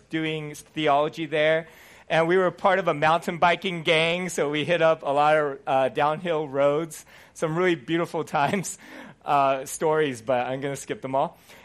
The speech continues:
And, uh, Mark and I actually taught me how to rock climb. He's one of the best rock climbers I kn-, know. He worked at Mad Rock. You know, I think he, he's done V nines, V eights, if I'm, and, uh, climbed with some pros outdoors 'cause he would host them,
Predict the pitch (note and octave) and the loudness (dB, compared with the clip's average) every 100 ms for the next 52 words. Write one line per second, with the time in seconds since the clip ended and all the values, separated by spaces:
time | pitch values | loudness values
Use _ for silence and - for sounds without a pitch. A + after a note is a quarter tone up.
0 | - G3 G3+ G3+ G3 F#3+ F#3+ F#3 G3 G#3+ | -4 2 4 6 6 6 4 4 4 4
1 | G#3+ G3 - F3+ F#3 - F#3 F#3 G3 - | 4 2 2 -2 -2 0 2 2 -2 -4
2 | D#3+ F#3+ F#3+ F#3 E3 C#3+ D3+ E3 - C3 | -2 -2 2 2 2 2 2 2 -2 -6
3 | B2 D#3 F3+ F#3 E3+ D#3+ D#3+ - D3 D3+ | -6 -4 0 0 2 2 2 -2 -2 2
4 | D3 F3 D#3+ E3 D3+ C#3+ C3 C3+ - D3+ | 2 0 -2 -2 -2 -2 -4 -8 -8 -2
5 | D#3 F#3 A3 - - - C#3 D#3+ D#3+ D#3+ | 0 0 -4 -12 -20 -12 -2 0 2 0
6 | C#3 D3+ F3 E3 E3+ E3+ E3 E3 E3 D3 | 4 2 2 4 4 6 6 2 -2 -4
7 | C3+ B2+ D3 D3 F3+ F3 D#3+ C3 - - | -2 0 0 -2 -4 -6 -8 -8 -20 -8
8 | D#3+ C#3 E3 C#3 D#3+ D#3+ C#3 C3+ C#3+ E3 | -4 0 0 0 -6 -2 0 0 0 -2
9 | E3 - C3 D3 D3 D3 D3+ G3 C#3+ C3+ | -6 -12 -8 -6 -4 -6 -6 -6 -4 -6
10 | B2+ - - - - _ D#3+ D3+ D3 D3 | -8 -16 -20 -20 -20 _ 0 0 2 2
11 | C#3+ C3+ - F#3 F#3+ F#3 F#3 D3+ - F#3+ | 4 2 2 2 2 0 -2 -4 0 2
12 | F#3+ B2 C3 D3+ D#3 F3+ D3 A#2+ - B2+ | 2 0 0 0 0 -2 -2 -4 -8 -6
13 | D#3 C3 C#3+ D3 - D3 D3 C#3+ | -6 -4 -6 -6 -4 -2 -2 -4